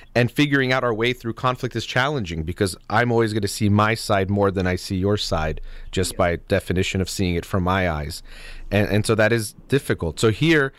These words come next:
Speaker 1: um, you know, as I said, I, I don't have the solution because what's also difficult is people, you know, I've hearing lots of different reports, and depends on when you, you know, they say, "Well, historically in the history, how big are we looking at the history?" You know, I hear some people say,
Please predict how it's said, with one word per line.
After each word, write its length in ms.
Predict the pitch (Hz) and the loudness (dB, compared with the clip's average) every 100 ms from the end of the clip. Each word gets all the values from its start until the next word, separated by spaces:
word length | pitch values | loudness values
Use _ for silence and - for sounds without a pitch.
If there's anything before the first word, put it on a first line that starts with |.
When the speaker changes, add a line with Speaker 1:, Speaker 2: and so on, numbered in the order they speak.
| - - - | -20 -20 -8
Speaker 1:
um, 380 | - 110 107 101 | -2 2 2 0
you 140 | 104 110 | 0 2
know, 80 | 104 | 4
as 100 | 101 | 2
I 80 | |
said, 300 | 95 - 135 | 0 2 4
I, 180 | 110 107 - | 4 0 -2
I 120 | 92 | -2
don't 260 | 90 113 | 2 2
have 540 | 104 - 110 110 104 104 | 0 -2 0 0 -2 -6
the 80 | 101 | -6
solution 540 | - 101 127 - 107 | -2 2 2 2 0
because 180 | 101 104 | 0 0
what's 140 | 104 | 2
also 280 | 117 110 104 | 2 2 0
difficult 540 | 98 123 113 107 110 | 0 0 -2 0 0
is 180 | 107 95 - - - - | -2 -6 -10 -20 -18 -2
people, 320 | 113 - 110 | -2 2 2
you 80 | 107 | 4
know, 60 | |
I've 100 | 98 | 2
hearing 320 | - 123 117 107 | 2 2 2 2
lots 280 | 104 104 | 0 0
of 60 | 101 | -4
different 300 | 98 107 95 | -4 -4 -2
reports, 320 | - 170 - | 0 0 2
and 160 | 123 117 - - - - - | -2 -2 -8 -14 -12 -14 -8
depends 380 | 123 - 135 127 | -4 0 2 4
on 120 | 127 | 4
when 220 | 120 123 131 | 4 4 4
you, 340 | 120 120 113 | 2 2 2
you 100 | 107 | 0
know, 80 | 104 | 0
they 160 | 98 107 | 2 0
say, 220 | - 113 | 2 2
"Well, 120 | 110 | 2
historically 760 | 104 123 - 165 165 - 123 117 | 2 0 2 4 4 2 0 2
in 100 | 110 | 0
the 80 | 101 | 0
history, 560 | 131 - - 120 110 - - - | 0 -2 0 0 0 -4 -20 -18
how 240 | - 117 123 | -2 0 2
big 260 | 123 120 | 0 2
are 80 | 113 | 2
we 100 | 113 | 2
looking 360 | 110 127 120 101 | 0 0 0 -2
at 100 | 95 | -2
the 60 | |
history?" 400 | 90 85 - 78 | -2 -4 -4 -2
You 60 | 85 | 0
know, 100 | 95 | 2
I 60 | 87 | 2
hear 160 | 98 | -2
some 240 | - 104 92 | 0 0 0
people 260 | 98 - | -4 -6
say, 340 | 92 - 90 | -4 0 -2